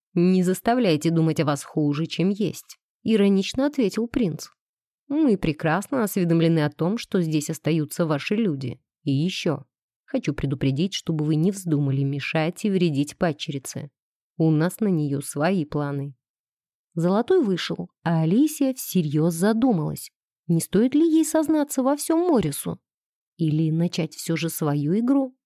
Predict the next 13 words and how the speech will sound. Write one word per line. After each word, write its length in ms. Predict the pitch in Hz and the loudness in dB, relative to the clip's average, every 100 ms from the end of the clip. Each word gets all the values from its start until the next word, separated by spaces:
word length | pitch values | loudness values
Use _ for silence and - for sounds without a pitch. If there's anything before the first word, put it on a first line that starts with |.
| _ _ _ - | _ _ _ -2
Она 300 | 285 262 214 | 4 4 4
подумает. 680 | 220 294 220 156 127 - - _ _ _ _ _ _ _ | 4 2 2 0 -2 -8 -14 _ _ _ _ _ _ _
Если 400 | 175 156 160 175 | -4 -2 0 -2
сознаться 640 | 160 180 180 175 156 - | 0 0 2 2 0 -4
сейчас, 680 | 156 156 147 - 262 269 - _ | -6 -6 -4 -2 -2 -2 -8 _
то 100 | - | -2
еще 260 | 320 - 330 | -2 0 2
можно 300 | 320 311 311 | 2 2 2
будет 280 | 285 285 | 2 2
рассчитывать 580 | 262 247 - 240 262 277 | 2 0 -2 0 0 0
на 100 | 262 | 0
снисхождение 840 | 233 - 208 - 208 185 175 175 226 | -2 -2 -2 -2 -2 2 4 4 4
мужа. 440 | 330 214 147 151 | 4 0 -2 -10